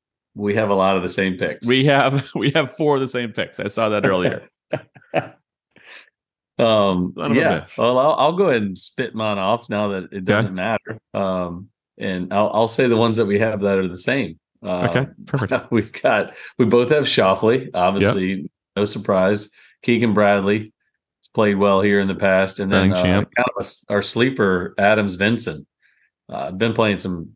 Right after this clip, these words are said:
Speaker 1: pretty good golf.
Speaker 2: He's a solid three over through seven right now.
Speaker 1: Yeah, not good right now, um, but it doesn't matter 'cause we both picked him.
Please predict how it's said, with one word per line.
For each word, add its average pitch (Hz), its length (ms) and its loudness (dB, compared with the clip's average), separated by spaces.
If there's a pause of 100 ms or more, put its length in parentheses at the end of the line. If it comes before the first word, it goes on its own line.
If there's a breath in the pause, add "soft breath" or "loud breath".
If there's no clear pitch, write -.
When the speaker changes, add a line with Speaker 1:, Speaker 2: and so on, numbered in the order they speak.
(120)
Speaker 1:
pretty 101 160 2
good 92 200 -2
golf. 90 440 0 (220)
Speaker 2:
He's 107 160 2
a 107 40 4
solid 110 340 2
three 107 200 4
over 101 180 4
through 95 180 -2
seven 87 300 0
right 85 200 -2
now. 82 200 -4 (380)
Speaker 1:
Yeah, 85 240 0
not 95 320 0
good 104 180 2
right 92 180 2
now, 80 380 -4 (140)
um, 80 520 -4
but 87 200 -6
it 85 40 -6
doesn't 92 220 -2
matter 104 260 0
'cause 87 140 -8
we 85 120 -8
both 82 260 -6
picked 80 180 -10
him. - 140 -18